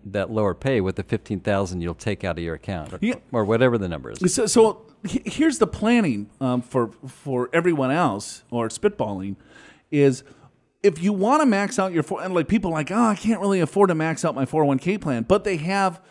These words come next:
Speaker 2: you know, t-, two hundred thousand dollars sitting in a brokerage account, or maybe a hundred thousand dollars sitting in cash.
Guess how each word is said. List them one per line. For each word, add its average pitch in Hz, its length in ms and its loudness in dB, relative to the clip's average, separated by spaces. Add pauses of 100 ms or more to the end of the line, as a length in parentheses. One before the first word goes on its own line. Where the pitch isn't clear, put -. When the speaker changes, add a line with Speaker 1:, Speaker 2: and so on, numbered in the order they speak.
(220)
Speaker 2:
you 190 80 -2
know, 160 140 2
t-, - 280 -16
two 233 220 2
hundred 190 240 2
thousand 175 320 2
dollars 170 260 4
sitting 175 240 0
in 147 140 2
a 127 40 2
brokerage 143 400 0
account, 104 380 -8
or 131 80 2
maybe 165 280 -2
a 143 60 0
hundred 170 240 -2
thousand 165 300 -2
dollars 151 240 -2
sitting 160 240 -2
in 113 60 -2
cash. 165 500 -6